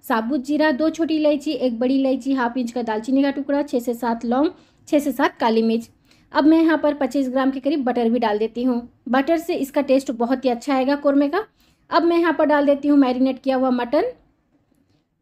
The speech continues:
अब हमें क्या करना है, खड़े मसाले के साथ मटन को अच्छी तरह से भुनेंगे तीन से चार मिनट के लिए मीडियम टू लो फ्लेम पर। अब मैं यहाँ पर डाल देती हूँ एक छोटी चम्मच हल्दी पाउडर,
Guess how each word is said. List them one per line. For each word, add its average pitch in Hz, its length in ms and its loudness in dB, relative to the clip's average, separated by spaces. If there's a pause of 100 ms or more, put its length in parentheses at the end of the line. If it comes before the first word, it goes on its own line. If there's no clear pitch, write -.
(120)
अब 302 140 4
हमें 320 200 4
क्या 302 140 2
करना 294 260 2
है, 302 80 4
खड़े 294 220 2
मसाले 269 380 2
के 294 120 -2
साथ 294 240 -2
मटन 262 320 2
को 277 100 -4
अच्छी 277 260 -4
तरह 269 220 2
से 262 120 -2
भुनेंगे 254 420 2
तीन 254 180 -4
से 247 140 -4
चार 247 240 -2
मिनट 311 240 0
के 330 60 -4
लिए 349 220 2
मीडियम 254 320 0
टू 269 80 -2
लो 240 180 2
फ्लेम 226 260 -2
पर। 233 240 -2 (3250)
अब 330 140 4
मैं 339 100 6
यहाँ 330 180 4
पर 302 120 0
डाल 285 200 2
देती 277 220 2
हूँ 285 180 4
एक 262 180 -2
छोटी 262 180 -2
चम्मच 254 380 -2
हल्दी 233 220 -2
पाउडर, 294 440 2